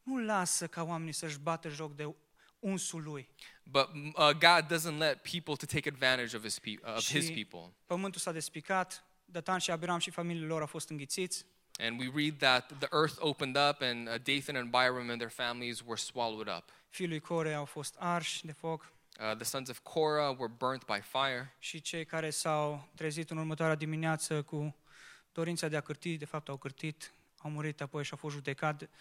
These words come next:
Speaker 1: judecați de Dumnezeu și paisprezece mii șapte sute de oameni au murit.
Speaker 2: And those who woke up the next day and still blasphemed against the name of God,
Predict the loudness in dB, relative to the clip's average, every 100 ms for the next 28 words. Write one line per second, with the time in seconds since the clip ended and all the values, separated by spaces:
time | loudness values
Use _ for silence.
0 | -20 -18 -8 0 6 6 6 2 -2 0
1 | 0 0 0 -4 -6 -4 -4 -4 -4 -2
2 | -2 -2 -2 -4 -8 -8 -4 -2 -2 -4
3 | -6 -4 -2 -2 -6 _ _ -12 -10 -10
4 | -14 -20 _ 0 2 2 4 2 0 -4
5 | -2 -2 -2 -4 -2 0 -2 0 2 4
6 | 2 0 -4 -2 -2 0 2 4 2 -4
7 | -6 -6 -4 -4 -6 -6 -6 -6 -6 0
8 | 0 0